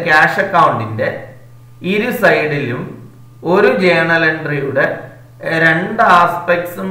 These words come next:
പോസ്റ്റ് ചെയ്യപ്പെടുകയാണെങ്കിൽ അത്തരം എൻട്രികളെ വിളിക്കുന്ന പേരാണ് contra entries. പരീക്ഷയ്ക്ക് ചോദിച്ച് കാണുന്നത് പ്രത്യേകമായിട്ടും contra entry-യുടെ എക്സാമ്പിൾസ് ആണ് ചോദിച്ച് കാണുന്നത്.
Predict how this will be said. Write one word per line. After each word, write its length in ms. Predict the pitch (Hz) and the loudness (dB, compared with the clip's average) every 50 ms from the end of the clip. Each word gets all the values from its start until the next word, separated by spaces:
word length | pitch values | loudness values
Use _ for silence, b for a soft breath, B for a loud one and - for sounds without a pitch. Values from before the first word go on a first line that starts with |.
| 175 160 | -6 -4
പോസ്റ്റ് 380 | 147 147 151 147 - - 175 160 160 | -4 -4 -4 -4 -6 -8 -10 -6 -4
ചെയ്യപ്പെടുകയാണെങ്കിൽ 1200 | 160 156 151 151 151 147 143 139 143 143 147 147 139 131 123 120 120 120 117 113 107 101 98 - 143 - - - B B B B B B B - - - - | -4 -4 -2 -4 -2 -4 -2 -2 -2 -2 -2 0 0 0 0 -2 -4 -4 -6 -8 -8 -8 -8 -8 -8 -10 -12 -14 B B B B B B B -8 -6 -6 -6
അത്തരം 460 | - - - - 180 175 190 202 208 190 165 | -6 -8 -4 0 2 2 2 2 2 0 -2
എൻട്രികളെ 440 | 151 151 160 160 160 156 156 160 160 160 | -2 -4 -4 -2 0 0 2 2 2 0
വിളിക്കുന്ന 400 | 151 139 131 135 151 156 160 165 160 160 - | 0 -2 -4 -6 -6 -6 -4 -4 -6 -6 -6
പേരാണ് 560 | 107 104 113 127 160 165 170 - - - 113 107 - - - - - - 135 | -8 -6 -6 -2 0 0 0 0 -2 -6 -8 -10 -10 -14 -16 -20 -18 -12 -6
contra 340 | 131 131 131 131 127 131 135 135 131 131 | -4 -2 -2 -2 -2 0 0 0 0 -2
entries. 340 | 123 113 104 - - - - - - - - - - - - - - - - - - - - - - - - - - - - | -4 -8 -10 -12 -14 -16 -18 -20 -20 -20 -20 -20 -20 -20 -20 -20 -20 -20 -20 -20 -20 -20 -20 -20 -20 -20 -20 -20 -20 -12 -10
പരീക്ഷയ്ക്ക് 500 | 123 139 151 151 147 156 156 147 156 - 151 143 | -8 -6 -4 -6 -4 -6 -6 -8 -8 -6 -4 -4
ചോദിച്ച് 320 | 139 139 147 143 160 180 - 135 | -4 -4 -4 -4 -4 -4 -2 -2
കാണുന്നത് 400 | 127 127 123 123 120 120 131 139 - - | -4 -4 -4 -6 -6 -4 -4 -4 -4 -4
പ്രത്യേകമായിട്ടും 840 | 113 - - 135 143 156 175 185 175 151 127 120 - - 139 139 - - - 135 | -8 -6 -4 -2 0 0 2 2 0 0 -2 -4 -6 -6 -8 -8 -8 -8 -4 -2
contra 340 | 139 143 147 147 151 160 165 156 151 | 0 0 0 0 2 2 4 4 2
entry-യുടെ 380 | 147 - 131 135 139 139 143 131 - | 0 -2 -4 -4 -2 0 0 0 -2
എക്സാമ്പിൾസ് 720 | - - - - 185 190 196 196 202 202 208 196 - - - 117 | -4 -8 -4 2 6 8 8 8 6 4 2 0 0 0 -2 -2
ആണ് 120 | 123 127 147 147 - | -2 -2 -4 -6 -6
ചോദിച്ച് 320 | 131 120 113 120 117 - 165 180 | -6 -6 -6 -6 -8 -4 0 2
കാണുന്നത്. 400 | 180 175 160 - 120 - - - | 2 2 2 -2 -6 -8 -10 -14